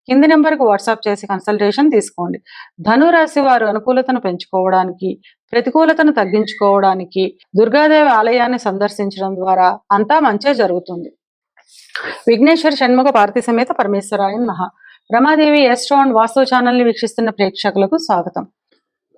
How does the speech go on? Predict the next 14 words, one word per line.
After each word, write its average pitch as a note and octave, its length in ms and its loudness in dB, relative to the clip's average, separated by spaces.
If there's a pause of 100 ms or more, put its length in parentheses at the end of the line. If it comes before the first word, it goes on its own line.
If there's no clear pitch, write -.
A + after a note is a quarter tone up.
(380)
సెప్టెంబర్ D#4+ 480 0
మాసంలో G#3+ 440 0
గ్రహ G3+ 220 0
సంచారం C4 480 0
ఈ G3+ 120 0
విధంగా F#3+ 380 0
ఉంది. F3+ 320 -8 (340)
సింహంలో D#4 520 4
సంచరిస్తున్న A3+ 680 0
రవి F#3 360 -2 (280)
పదిహేడవ C#4 400 2
తేదీన A#3 380 0
కన్యలోకి A3+ 480 -2
ప్రవేశిస్తాడు. F#3 800 -2